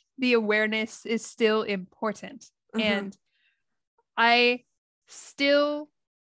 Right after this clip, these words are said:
Speaker 1: even though I know it's very safe and trustworthy and I don't generally have to worry about things, I still try to keep that awareness
Speaker 2: Mm-hmm.
Speaker 1: that I grew up with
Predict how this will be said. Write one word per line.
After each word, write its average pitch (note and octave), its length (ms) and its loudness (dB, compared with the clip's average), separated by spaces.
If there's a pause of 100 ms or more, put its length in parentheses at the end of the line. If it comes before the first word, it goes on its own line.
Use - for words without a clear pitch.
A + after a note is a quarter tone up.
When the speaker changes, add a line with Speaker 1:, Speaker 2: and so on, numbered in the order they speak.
(340)
Speaker 1:
even D4+ 340 4
though C#4+ 200 6
I B3+ 120 4
know A3+ 260 2
it's A3+ 200 -2
very G#3 240 -4
safe G3 340 -8
and G3 160 -8
trustworthy G3+ 680 -6
and G3+ 160 -4
I G3+ 120 -6
don't G3+ 420 -4
generally G#3+ 440 -2
have G3 240 -6
to G3 140 -6
worry F#3+ 340 -2
about G#3+ 340 0
things, A3+ 360 -4 (180)
I A3 160 4
still A#3+ 680 2
try G3+ 380 0
to G3+ 220 -12
keep - 420 -4 (480)
that G#3 260 2
awareness G#3 720 0 (240)
Speaker 2:
Mm-hmm. G#3 340 -4 (420)
Speaker 1:
that A#3 160 4
I G#3 160 2
grew G#3+ 260 -2
up F#3 200 -2
with B3 240 -4